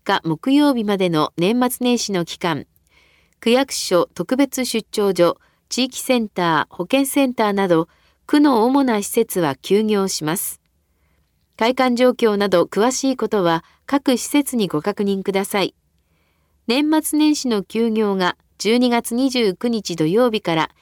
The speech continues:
一月三日木曜日以外の施設は次の通りです。新宿歴史博物館、十二月は二十四日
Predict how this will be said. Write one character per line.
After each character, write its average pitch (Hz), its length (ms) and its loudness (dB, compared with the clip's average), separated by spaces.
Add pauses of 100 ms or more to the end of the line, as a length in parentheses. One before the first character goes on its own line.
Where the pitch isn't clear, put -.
(200)
一 190 240 -6
月 277 280 -2
三 262 160 -2
日 247 160 -2
木 208 280 -2
曜 269 220 2
日 247 100 -2
以 277 160 -2
外 285 240 2
の 196 140 -2
施 - 80 -8
設 202 280 -2
は 147 220 0
次 214 240 -4
の 240 140 0
通 175 240 2
り 147 100 -6
で 110 140 0
す。 - 220 -10 (1900)
新 269 300 -2
宿 285 240 2
歴 262 220 -2
史 - 120 -2
博 262 220 -2
物 240 260 -4
館、 175 300 -4 (120)
十 240 180 2
二 294 100 4
月 277 280 0
は 208 120 0
二 226 160 0
十 269 180 0
四 180 220 2 (140)
日 160 200 0